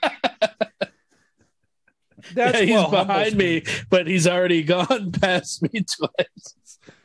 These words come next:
Speaker 2: You know, that's what humbles a person when you realize that, you know, it's like, "Oh, I think I can do the da, da, da." And then you hook up to, or you do something like that, and you're like, "No.
Speaker 1: Nope.
Speaker 2: Nope. There are a lot smarter people than I am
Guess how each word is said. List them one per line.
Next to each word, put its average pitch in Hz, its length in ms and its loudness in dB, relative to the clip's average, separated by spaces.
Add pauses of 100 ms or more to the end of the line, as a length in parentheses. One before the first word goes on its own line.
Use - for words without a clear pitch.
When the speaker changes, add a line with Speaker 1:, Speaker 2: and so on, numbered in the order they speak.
(200)
Speaker 2:
You 262 80 -12
know, 262 260 4
that's 302 320 0
what 254 220 -2
humbles 208 440 -2
a 160 40 -10
person 147 480 -6
when 156 140 -8
you 143 100 -8 (120)
realize 165 640 0
that, 131 320 -6
you 156 60 -2
know, 151 220 2
it's 147 200 -4
like, 135 200 -2 (420)
"Oh, 277 100 -4
I 185 220 -4
think 208 260 -8
I 202 140 0
can 151 200 -6
do 147 120 0
the 151 180 -6
da, 175 240 0
da, 175 100 0
da." 170 280 2 (100)
And 180 160 -4
then 208 100 -6
you 220 160 2
hook 214 220 0
up 214 200 -4
to, - 120 -16
or 165 200 0
you 156 120 -16
do 202 180 -8
something 180 380 -6
like 156 220 -4
that, 170 160 2
and 170 100 -10
you're 143 140 -6
like, 131 440 -2 (640)
"No. 127 920 -2 (240)
Speaker 1:
Nope. 104 260 2 (380)
Speaker 2:
Nope. 180 520 2 (120)
There 175 380 0
are 139 180 0
a 113 120 -8
lot 143 420 -4
smarter 175 380 -2
people 170 400 -10
than 156 160 -2
I 156 240 2
am 139 440 -4